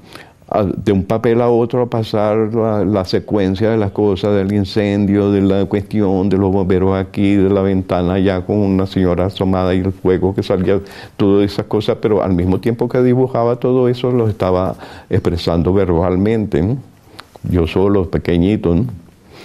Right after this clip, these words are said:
Otra cosa era mi afición <clears throat> en ese momento a,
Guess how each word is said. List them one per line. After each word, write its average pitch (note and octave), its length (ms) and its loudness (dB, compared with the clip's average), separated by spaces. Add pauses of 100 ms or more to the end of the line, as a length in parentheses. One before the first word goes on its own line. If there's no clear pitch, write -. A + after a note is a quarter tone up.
(300)
Otra G#2 340 0
cosa B2+ 300 2
era C3+ 180 2
mi C3+ 160 2
afición A#2+ 960 0
<clears throat> - 100 -10
en A2+ 400 0
ese G2 180 0
momento C3 560 0 (1500)
a, E2 440 2